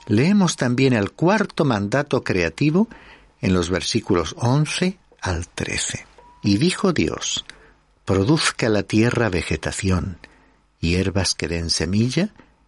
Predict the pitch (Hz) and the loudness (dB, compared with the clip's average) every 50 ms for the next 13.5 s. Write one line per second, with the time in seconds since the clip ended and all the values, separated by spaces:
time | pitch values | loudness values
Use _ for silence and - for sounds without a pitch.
0 | _ _ - - 87 98 110 131 156 160 165 180 180 156 - - - 151 151 147 | _ _ -4 0 2 2 2 2 2 2 2 2 0 0 -2 -2 0 0 0 2
1 | - 160 160 160 160 147 - - - 117 113 131 123 120 110 - - - 104 110 | 0 -2 -2 -2 -4 -6 -6 -2 -2 0 2 2 2 0 -2 -4 -4 2 2 2
2 | 107 - - 104 - - - 98 98 90 82 80 78 73 - - 110 117 135 147 | 2 2 0 0 0 0 0 0 0 0 0 -2 -2 -4 -4 -2 0 0 0 2
3 | - 151 151 139 - - 95 80 92 110 127 135 127 - - - 104 - - - | 2 0 0 0 0 -2 -2 0 0 0 0 0 -2 -2 -2 -2 -2 -2 0 0
4 | 143 120 98 92 92 107 131 156 - - - - - _ _ _ _ _ - 90 | 0 0 2 2 2 2 0 0 -4 -12 -20 -20 -20 _ _ _ _ _ -4 -2
5 | 82 80 - - - 92 85 - - 82 85 92 98 101 110 117 127 135 156 156 | -2 -2 -2 -2 -2 0 0 0 0 0 2 2 2 2 2 2 0 -2 -2 -4
6 | 110 87 78 82 82 82 73 - - 85 - - - _ _ _ _ _ _ _ | -4 -4 -2 0 0 0 0 -2 -4 -6 -10 -16 -20 _ _ _ _ _ _ _
7 | _ _ 98 80 78 - - - 98 98 110 113 98 80 - - - - 92 101 | _ _ -4 -2 -2 -4 -4 -2 0 2 2 2 0 -2 -4 -4 -4 -4 -6 -6
8 | - _ _ _ - 95 82 - 107 117 135 196 202 - - 196 180 165 156 147 | -12 _ _ _ -4 -4 0 0 0 2 2 2 0 2 2 2 2 2 2 0
9 | - 147 139 139 143 139 135 127 110 110 101 - - 98 - - 85 - - 107 | 0 2 2 4 4 2 2 2 2 0 -2 0 -4 -4 -4 -4 -6 -2 2 2
10 | 104 92 - - - - - - - - - - - _ _ _ _ _ - 101 | 2 2 0 -4 -10 -16 -20 -20 -20 -20 -20 -20 -20 _ _ _ _ _ -2 2
11 | 101 123 143 160 143 143 139 - - - - 110 123 120 120 120 110 - - 107 | 2 4 2 2 0 0 -2 -2 -2 -2 0 2 2 2 2 0 0 0 0 2
12 | 104 117 127 131 127 135 135 127 - - 92 104 107 104 104 101 - - 101 - | 4 4 2 4 4 2 0 2 0 0 2 2 2 2 2 0 0 0 -2 0
13 | - 120 113 120 135 139 147 175 196 202 | 0 0 0 2 2 2 4 2 2 0